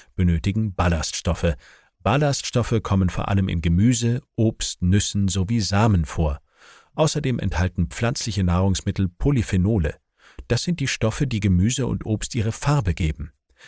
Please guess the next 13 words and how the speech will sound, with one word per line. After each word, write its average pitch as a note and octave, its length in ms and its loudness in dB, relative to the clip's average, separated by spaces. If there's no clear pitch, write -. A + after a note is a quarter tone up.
Der F#2 100 2
Verzehr - 480 -2
vieler E3+ 340 0
verschiedener C3 560 -2
Polyphenole F#2+ 800 0
fördert C3+ 540 -2
ebenfalls F2 540 0
das - 180 -2
Vorkommen E2 540 0
von D#2 280 -2
Akkermansia E2 720 0
mucinifila. E2+ 840 -4
Praxistipp. - 680 -4